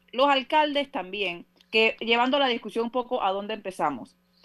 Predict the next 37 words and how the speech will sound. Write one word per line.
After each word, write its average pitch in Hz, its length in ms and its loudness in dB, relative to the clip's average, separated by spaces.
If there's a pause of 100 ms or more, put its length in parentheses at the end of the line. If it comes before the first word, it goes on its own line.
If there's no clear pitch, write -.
(360)
Los 269 120 6
alcaldes 320 520 4
también, 233 380 0
más 294 140 2
allá 302 200 2
de 285 60 2
las 277 100 2
licencias 226 400 -4
con 208 140 -4
sueldo 226 440 -2
y 202 140 -8
todas 285 200 4
estas 277 180 2
otras 262 260 0
cosas 262 280 -4
que 240 100 -6
se 190 100 -2
les 180 120 -4
permite, - 580 -8 (640)
también 277 640 6 (140)
se 269 160 0
les 240 80 -2
permite 233 360 2
tener, 226 440 0
eh, 247 280 6
además 226 300 4
de 311 140 -4
su - 0 -
salario, 214 680 0 (380)
muchos 269 340 -2
cobran 294 340 4
cosas, 294 380 -2
cosas 285 360 -6
como 240 280 -4
gastos 277 360 -2
de 302 80 4
movilización 214 880 -2